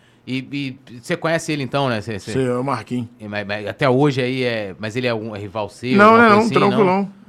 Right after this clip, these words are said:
Speaker 2: A gente até troca uma ideia, mas ele <laughs> não, não concordou, como, ele, como você disse, ali, na verdade, Túlio, noventa e cinco por cento dos flamenguistas <laughs> não concordaram.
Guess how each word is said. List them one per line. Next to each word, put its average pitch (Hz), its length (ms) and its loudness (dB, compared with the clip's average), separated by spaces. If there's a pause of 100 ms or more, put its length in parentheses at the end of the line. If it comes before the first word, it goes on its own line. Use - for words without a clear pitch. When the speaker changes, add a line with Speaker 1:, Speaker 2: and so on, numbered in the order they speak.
(140)
Speaker 2:
A - 60 -20
gente 165 80 -6
até 147 220 -2
troca 165 280 -4
uma 170 140 0
ideia, 143 260 2
mas 135 220 -2
ele 135 160 0
<laughs> 147 60 -8
não, 131 320 -10 (280)
não 135 140 -4
concordou, 143 540 0
como, 180 180 -4
ele, 180 260 -2
como 180 400 -2
você 180 300 4
disse, 160 420 -2 (520)
ali, 135 340 -2
na 180 140 0
verdade, 139 580 -4
Túlio, 104 320 -10 (1160)
noventa 147 640 2
e 151 60 0
cinco 180 260 -2
por 139 60 -6
cento 147 120 0
dos 143 100 0
flamenguistas 139 580 -2
<laughs> - 0 -
não 147 80 -2
concordaram. 135 760 -2